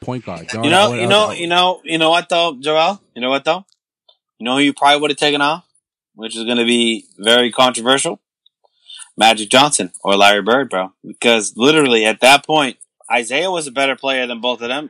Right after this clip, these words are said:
Speaker 2: 'cause they,
Speaker 1: No,
Speaker 2: he
Speaker 1: no,
Speaker 2: was
Speaker 1: but
Speaker 2: one
Speaker 1: that's
Speaker 2: year
Speaker 1: not, but
Speaker 2: out of
Speaker 1: that's,
Speaker 2: his prime.
Speaker 1: but that's the point. That was the whole point of that. Michael was the first person to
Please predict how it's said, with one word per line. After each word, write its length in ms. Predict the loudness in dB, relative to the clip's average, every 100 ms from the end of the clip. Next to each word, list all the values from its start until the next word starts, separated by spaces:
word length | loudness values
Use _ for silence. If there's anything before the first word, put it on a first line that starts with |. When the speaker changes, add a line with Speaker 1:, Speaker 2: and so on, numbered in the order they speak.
| -8
Speaker 2:
'cause 140 | -4
they, 140 | 0 2
Speaker 1:
No, 80 | 2
Speaker 2:
he 80 | 0
Speaker 1:
no, 20 | 0
Speaker 2:
was 100 | 2
Speaker 1:
but 100 | 2
Speaker 2:
one 160 | 2
Speaker 1:
that's 20 | 2
Speaker 2:
year 100 | 4
Speaker 1:
not, 60 |
but 40 | 4
Speaker 2:
out 80 | 4
of 60 | 2
Speaker 1:
that's, 100 | -6
Speaker 2:
his 60 |
prime. 280 | -6 -4 -4
Speaker 1:
but 140 | -8 -6
that's 160 | -4
the 80 | -4
point. 360 | -8 -6 -6 -2
That 80 | -2
was 100 | -2
the 80 | -2
whole 140 | -2
point 240 | -2 -4 -4
of 80 |
that. 320 | -6 -8 -10 -4
Michael 340 | -2 0 0
was 120 | 0
the 80 | -2
first 280 | -4 -4 -4
person 220 | -6
to 20 | -6